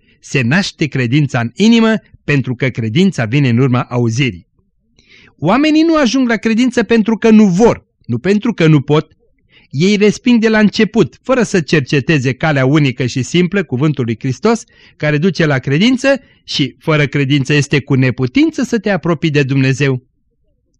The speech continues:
"Dacă spun adevărul, pentru ce nu mă credeți?"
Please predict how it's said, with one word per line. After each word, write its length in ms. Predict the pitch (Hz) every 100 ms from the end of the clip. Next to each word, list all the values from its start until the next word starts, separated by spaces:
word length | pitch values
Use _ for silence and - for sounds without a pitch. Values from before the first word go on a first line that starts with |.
| _ _ _ _
"Dacă 360 | 113 123 131
spun 280 | 123 - 135
adevărul, 480 | 123 117 113 123 117
pentru 280 | 110 123 139
ce 180 | 127 247
nu 100 | 254
mă 100 | 226
credeți?" 560 | 190 190 180 170 -